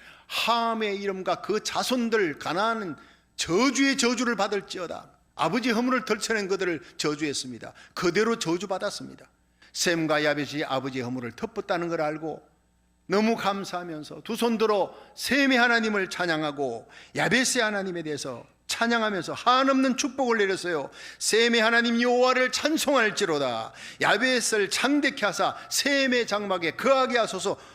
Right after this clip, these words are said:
복의 복을 내려준 겁니다. 그대로 됐습니다. 여러분, 잠언 십 장 십이 절에 보면 "사랑은 모든 허물을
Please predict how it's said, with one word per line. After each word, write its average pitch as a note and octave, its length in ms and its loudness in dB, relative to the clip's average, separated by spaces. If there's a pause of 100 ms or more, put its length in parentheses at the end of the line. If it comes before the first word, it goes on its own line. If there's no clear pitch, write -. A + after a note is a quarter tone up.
(140)
복의 C#4 360 4
복을 C4+ 260 4
내려준 B3 340 2
겁니다. G#3 280 2
그대로 C4+ 420 2
됐습니다. D3+ 760 -2 (920)
여러분, D3 200 -2
잠언 F3 340 2
십 - 260 -6
장 E3+ 200 0
십이 E3 200 -6
절에 E3+ 200 0
보면 F3 360 0 (240)
"사랑은 G#3+ 640 0
모든 G#3 460 0
허물을 A3+ 720 -2